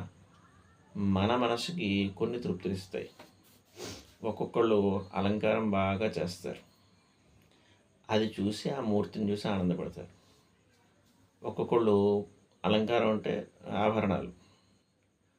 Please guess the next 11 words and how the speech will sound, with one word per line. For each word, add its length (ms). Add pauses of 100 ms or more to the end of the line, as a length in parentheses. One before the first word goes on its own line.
(420)
ఒక్కొక్కళ్ళు 800 (200)
పువ్వులతో 500
అలంకారం 540
చేసి 340 (140)
చాలా 220
ఆనందపడతారు, 720 (760)
అనేక 380
రకాల 320
పువ్వులు 280
తెస్తారు. 520 (1400)
ఒక్కొక్కళ్ళు 920